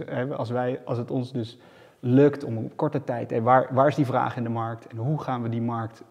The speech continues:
hoe gaan we die mensen aanspreken?" Zodat we dan weer tegen die boeren kunnen zeggen van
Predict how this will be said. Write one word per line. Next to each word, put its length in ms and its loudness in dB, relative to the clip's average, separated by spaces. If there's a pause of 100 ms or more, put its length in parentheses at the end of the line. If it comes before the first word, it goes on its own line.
(340)
hoe 160 -10
gaan 180 -10
we 60 -6
die 80 -2
mensen 380 -6
aanspreken?" 800 -4 (440)
Zodat 280 0
we 80 -2
dan 180 8
weer 120 4
tegen 200 0
die 100 -2
boeren 300 0
kunnen 200 -2
zeggen 200 -4
van 260 -4